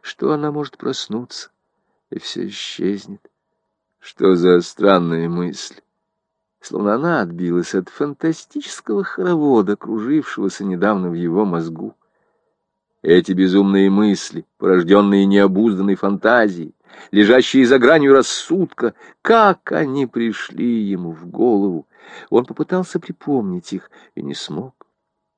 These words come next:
И внезапно стремление вернуть эти мысли поглотило его без остатка, сделалось для него всего важнее на свете. Хотя он и не помнил никаких подробностей, им овладела твердая уверенность, что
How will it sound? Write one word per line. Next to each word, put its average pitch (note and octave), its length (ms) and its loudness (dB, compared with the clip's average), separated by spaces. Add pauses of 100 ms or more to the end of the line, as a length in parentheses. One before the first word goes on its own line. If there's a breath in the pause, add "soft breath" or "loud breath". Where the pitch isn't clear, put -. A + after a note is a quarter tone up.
(160)
И - 80 -4
внезапно F#2+ 680 2
стремление F2 600 0
вернуть E2 480 -2
эти - 180 -18
мысли B2 520 -14 (500)
поглотило F3+ 540 -2
его F3 180 -2
без D#3+ 160 -8
остатка, - 720 -14 (340 soft breath)
сделалось A#2 760 2
для B2 100 -10
него C#3 220 -2
всего C3 340 -6
важнее A#2+ 580 -4
на F2 120 -14
свете. - 500 -10 (420 soft breath)
Хотя A#2 540 6
он A#2 300 8
и A2+ 80 4
не A#2 140 4
помнил G#2+ 480 2 (320 loud breath)
никаких - 460 -2
подробностей, E3 800 0 (220 loud breath)
им D#3+ 240 0
овладела D3 420 -2
твердая D3+ 540 -2
уверенность, A2+ 560 -2
что - 240 -4